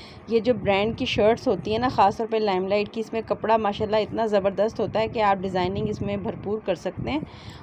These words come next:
और आपको मज़ीद कपड़े की ज़रूरत नहीं होती। ये side पे जो कपड़ा neck, अ, के लिए हमें दिया हुआ होता है, अ, sleeve के साथ,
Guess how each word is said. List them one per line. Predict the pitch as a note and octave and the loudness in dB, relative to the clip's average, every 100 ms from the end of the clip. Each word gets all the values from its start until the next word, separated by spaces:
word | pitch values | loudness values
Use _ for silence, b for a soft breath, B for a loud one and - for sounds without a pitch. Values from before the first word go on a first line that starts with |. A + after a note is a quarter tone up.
| - | -2
और | G3+ | 4
आपको | G3 G3 - | 6 4 0
मज़ीद | A#3 G3+ G3+ A#3+ | 0 0 0 -2
कपड़े | - A3 G3+ | -2 -2 0
की | G3+ C#4 | -2 -2
ज़रूरत | A#3+ F3+ F#3 - | -2 -2 -4 -2
नहीं | F3+ E3 | -4 -4
होती। | D#3 F3+ | -6 -8
ये | E3+ A3+ | 2 0
side | - A3 G#3+ - | 6 4 4 0
पे | |
जो | C4 C4 | -2 0
कपड़ा | A3+ A3+ A#3+ | 0 2 2
neck, | A3+ G#3 | 4 2
अ, | G#3 - G3+ G3 G3 | 0 -2 2 2 2
के | A#3+ | 0
लिए | A3+ A3+ | -2 0
हमें | A3+ A3 | 0 0
दिया | G#3 F#3+ F#3+ | -2 4 6
हुआ | G3+ A3+ | 8 8
होता | G3+ - | 6 4
है, | A3+ C4+ | 4 4
अ, | - F#3 | 2 0
sleeve | F3+ G#3+ A#3 A#3 | 0 -2 -2 -2
के | - | -4
साथ, | A#3+ F#3 G3+ | 0 4 4